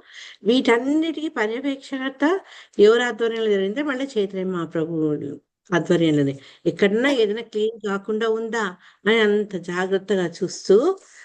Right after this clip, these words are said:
మొత్తం క్లీన్ చేస్తారనమాట. క్లీన్ చేసిన తర్వాత వాళ్ళు కుండల్లో నీళ్లు తీసుకొచ్చి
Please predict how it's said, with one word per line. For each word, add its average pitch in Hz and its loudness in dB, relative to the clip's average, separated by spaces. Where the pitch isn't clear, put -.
మొత్తం 226 0
క్లీన్ 202 4
చేస్తారనమాట. 156 -2
క్లీన్ 214 6
చేసిన 180 0
తర్వాత 226 -2
వాళ్ళు 156 2
కుండల్లో 196 2
నీళ్లు 180 -6
తీసుకొచ్చి 202 -2